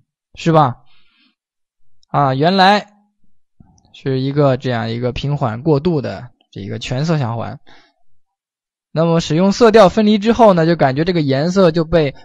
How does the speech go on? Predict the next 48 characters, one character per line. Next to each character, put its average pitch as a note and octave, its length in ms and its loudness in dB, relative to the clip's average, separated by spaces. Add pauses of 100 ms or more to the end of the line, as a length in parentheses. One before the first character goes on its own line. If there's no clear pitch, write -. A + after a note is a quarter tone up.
(160)
分 A3 240 2
离 F3 220 0
出 - 180 -4
了 D3+ 320 2
一 C#3+ 160 -6
个 E3 180 0
又 D3 200 0
一 C#3 100 -2
个 D3 160 -2
的 B2+ 100 -4
颜 A#2+ 280 -6
色。 - 260 -8 (680)
那 A3+ 100 0
么 A3+ 140 2
色 A#3 160 6
调 G#3+ 160 8
分 A#3 180 0
离 G#3 140 2
这 G#3 160 4
里 D#3+ 260 -2 (300)
有 C3 100 -2
一 C3+ 140 -2
个 E3 260 2
色 C#3+ 320 -2
阶， F#3 320 0 (440)
那 A2+ 200 -14
只 C#3+ 140 -4
有 D3+ 80 0
这 C3 80 -6
一 B2+ 160 -4
个 F3 80 2
参 C#3+ 220 -2
数 B2+ 120 -6
可 B2+ 100 -8
以 C3 120 -6
调， A2+ 400 -10 (160)
那 B2 80 -16
很 C#3+ 180 -8
简 B2 220 -6
单。 C3 180 -6 (100)
那 D3+ 80 -6
现 G#3+ 220 0
在 G3+ 160 4
是 F#3 300 0 (840)
色 - 180 4
阶 G3+ 160 6
为 F#3 140 6
四 - 380 -8